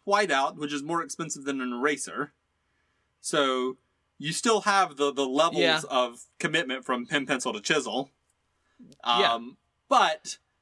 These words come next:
Speaker 1: you, you no longer have what you, you no longer have that, that immovable option. Everything,
Speaker 2: Right.
Speaker 1: everything that can be done can now be undone.
Speaker 2: The price you pay, though, goes up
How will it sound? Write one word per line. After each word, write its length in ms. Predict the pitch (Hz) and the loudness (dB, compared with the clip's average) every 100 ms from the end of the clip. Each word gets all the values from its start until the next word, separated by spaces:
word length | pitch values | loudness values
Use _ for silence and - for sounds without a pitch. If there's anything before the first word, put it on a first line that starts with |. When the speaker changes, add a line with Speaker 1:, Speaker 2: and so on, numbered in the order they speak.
| _ | _
Speaker 1:
you, 140 | 156 | -6
you 240 | 180 151 180 | -4 -2 2
no 160 | 185 | 2
longer 380 | 202 196 185 170 | 2 0 0 0
have 500 | 165 170 160 147 - _ _ _ | 2 2 2 -2 -12 _ _ _
what 360 | 143 131 151 147 | -10 -2 -2 -2
you, 100 | 156 | -8
you 220 | 143 156 | -6 -2
no 160 | 170 | 0
longer 220 | 175 165 156 | 0 -2 0
have 180 | 160 | 0
that, 180 | 143 139 | 0 -2
that 200 | 131 143 _ _ _ _ _ - | -2 -4 _ _ _ _ _ -10
immovable 840 | 160 160 160 170 156 135 135 131 131 _ _ _ _ _ _ - | -8 -4 -2 -2 -2 0 0 0 -8 _ _ _ _ _ _ -2
option. 340 | 151 156 131 | -2 0 -2
Everything, 520 | 135 165 180 165 156 - _ _ | -2 0 0 -2 -4 -18 _ _
Speaker 2:
Right. 240 | - 113 92 - | -6 -4 -4 0
Speaker 1:
everything 380 | 190 208 220 | 2 2 0
that 140 | 202 180 | -2 -2
can 120 | 185 | -2
be 100 | 175 | -2
done 280 | 165 165 147 | 0 0 -2
can 120 | 147 | -2
now 160 | 135 127 | 0 2
be 140 | 127 | 0
undone. 280 | 110 104 - | -4 -6 -6
Speaker 2:
The 100 | 143 | -8
price 420 | - 175 165 - | -4 -2 -2 -4
you 80 | 139 | -8
pay, 360 | - 208 202 | -2 2 2
though, 440 | 135 107 98 92 101 _ _ _ _ _ _ _ - | 2 -2 -6 -8 -12 _ _ _ _ _ _ _ -8
goes 340 | 151 131 127 131 | -2 -2 -2 -4
up 320 | 156 98 - | -2 -2 -8